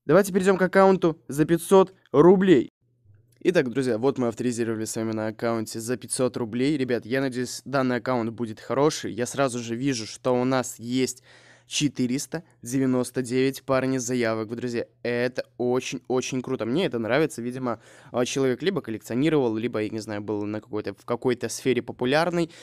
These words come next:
Но это очень круто. И мне тут, а, шепнул, а, на ушко друг, который покупал последний аккаунт,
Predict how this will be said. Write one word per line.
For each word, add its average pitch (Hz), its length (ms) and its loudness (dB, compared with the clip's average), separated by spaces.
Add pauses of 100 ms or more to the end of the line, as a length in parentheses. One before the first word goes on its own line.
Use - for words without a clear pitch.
(180)
Но 143 300 0
это 139 240 2
очень 139 300 0
круто. 113 260 -6 (240)
И - 80 -2
мне 151 180 4
тут, 123 240 -4
а, 113 180 2
шепнул, 139 520 -2
а, 104 120 -6
на 117 120 -2
ушко 135 320 0
друг, 170 240 -2
который 123 360 -2
покупал 123 440 0
последний 120 560 -2
аккаунт, 131 520 0